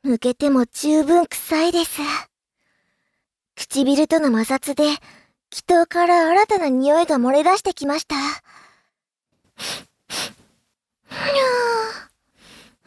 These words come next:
先っちょのヌルヌルも止まらない。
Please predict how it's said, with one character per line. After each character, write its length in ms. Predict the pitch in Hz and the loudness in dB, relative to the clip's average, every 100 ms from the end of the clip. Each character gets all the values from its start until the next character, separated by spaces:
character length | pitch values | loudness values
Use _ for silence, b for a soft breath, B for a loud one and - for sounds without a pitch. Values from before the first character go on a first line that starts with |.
| 403 381 359 370 359 B B B B B B B B B B B B _ _ | -6 -4 -4 -4 -2 B B B B B B B B B B B B _ _
先 480 | - - 262 - 285 | -6 -2 -2 -2 -2
っ 80 | 262 | -2
ち 140 | - | 0
ょ 60 | 302 | 2
の 100 | 311 | 4
ヌ 180 | 294 294 | 2 0
ル 140 | 302 | 0
ヌ 140 | 320 330 | 2 2
ル 100 | 330 | 2
も 140 | 339 | 0
止 160 | 359 320 | 0 2
ま 140 | 330 | 2
ら 140 | 349 | 2
な 300 | 349 359 | 0 -2
い。 40 | 381 | -4